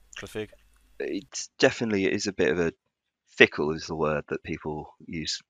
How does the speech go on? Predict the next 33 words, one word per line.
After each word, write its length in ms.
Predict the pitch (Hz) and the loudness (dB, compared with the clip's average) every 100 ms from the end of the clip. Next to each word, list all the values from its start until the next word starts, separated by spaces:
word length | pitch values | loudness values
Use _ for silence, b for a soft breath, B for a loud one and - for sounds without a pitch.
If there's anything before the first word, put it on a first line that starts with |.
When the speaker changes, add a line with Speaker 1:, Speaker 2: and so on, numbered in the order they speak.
| - | -8
Speaker 2:
quite 200 | - - | -8 -4
frequently 380 | 76 80 78 | -6 -6 -12
to 100 | - | -12
describe 360 | 76 - 78 76 - | -10 -6 -4 -6 -4
the, 140 | 78 | -4
uh, 80 | 80 - B B B B | -4 -8 B B B B
sterling 460 | - - 80 78 78 | -8 -2 -2 -2 -2
market. 440 | 76 78 73 78 | -2 -2 0 2
I 60 | 85 | 2
don't 140 | 80 | 2
know 60 | 71 | 0
if 100 | - | -4
the 80 | 82 | -4
investor 360 | 78 73 - | -2 -2 -2
base 320 | - 71 - | -2 -2 -2
would 100 | 78 | -4
agree 400 | 78 - 78 76 71 _ B B B - | -4 -2 0 -2 -8 _ B B B -10
necessarily 560 | 90 - 85 76 76 | -6 -4 -2 0 -2
with 160 | 78 85 | -4 -2
that, 260 | 73 78 - - | 0 0 -2 2
but 180 | 85 80 _ _ | 4 4 _ _
you 200 | 107 110 - | -4 -2 4
do 260 | 104 95 | 6 6
get, 360 | 87 90 80 - | 6 8 8 6
as 120 | - | 0
you 60 | - | -4
say, 440 | - 76 76 76 _ _ _ - - | -2 -2 -2 -6 _ _ _ -20 -10
a 120 | 80 | -4
massive 540 | 107 113 107 - 90 87 | 0 4 4 4 0 2
rush 200 | 78 78 | 2 2
of 60 | |
sterling 380 | - 85 76 76 | 0 0 0 -2
deals 460 | 78 78 80 78 | 0 0 0 -4